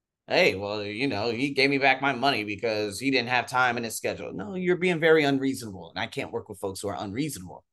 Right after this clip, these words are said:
So this is option number one, and this is option number two. I've done all I can. And, you know, and I'm not trying to cancel. I'm trying to work through it. But then at the end, I had to give an ultimatum.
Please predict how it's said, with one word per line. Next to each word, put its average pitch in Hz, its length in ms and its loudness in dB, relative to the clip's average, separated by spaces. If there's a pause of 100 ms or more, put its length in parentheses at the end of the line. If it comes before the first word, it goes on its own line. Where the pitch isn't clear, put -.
(680)
So 123 440 2 (100)
this 104 200 0
is 98 120 -4
option 101 340 2
number 160 180 -2
one, 139 400 0
and 110 120 -6
this 104 160 -8
is 98 100 -8
option 98 320 -2
number 95 180 -4
two. - 260 -10 (100)
I've 85 160 -8
done 92 160 -6
all 113 380 2
I 110 140 4
can. 92 360 -8 (1120)
And, 113 580 0 (360)
you 139 120 4
know, 104 400 4 (220)
and 113 140 -4
I'm 127 100 2
not 147 180 4
trying 156 200 4
to 123 60 -2
cancel. 160 560 0 (640)
I'm 92 60 -14
trying 120 260 2
to 156 60 6
work 180 180 4
through 185 280 8
it. 196 140 4 (580)
But - 80 -20
then 98 100 -6
at 107 120 -6
the 113 80 -6
end, 139 180 0
I 131 60 2
had 123 200 4
to 143 60 -2
give 143 160 6
an 151 60 2
ultimatum. 180 640 0